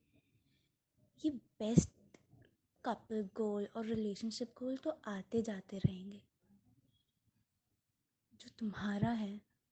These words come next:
उसे अपना समझो। अपने new goals बनाओ, अपनी understanding build करो। ठीक है, अगर आज लड़ाई हो गई और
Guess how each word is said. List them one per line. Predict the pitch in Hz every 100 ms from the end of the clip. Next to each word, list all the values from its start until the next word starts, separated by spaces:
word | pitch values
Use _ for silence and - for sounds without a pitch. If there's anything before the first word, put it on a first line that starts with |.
| _
उसे | 226 - -
अपना | 220 - 208
समझो। | 202 196 185 185 - - - - - - - - - - _
अपने | - - 233 302
new | 370 294 240 220 - _ _ _ -
goals | 220 208 196 -
बनाओ, | 196 190 185 226 - _ _ _ _
अपनी | - _ 226 226 262
understanding | 269 240 214 220 - 220 202 208 240 220
build | 196 185
करो। | - 180 185 185 _ _ _ _ _ _ _ _ _ _ _
ठीक | 320 427 -
है, |
अगर | 320 285 277
आज | 285 -
लड़ाई | 226 214 202 196 226
हो | 220
गई | 202 190 185 190
और | 185 185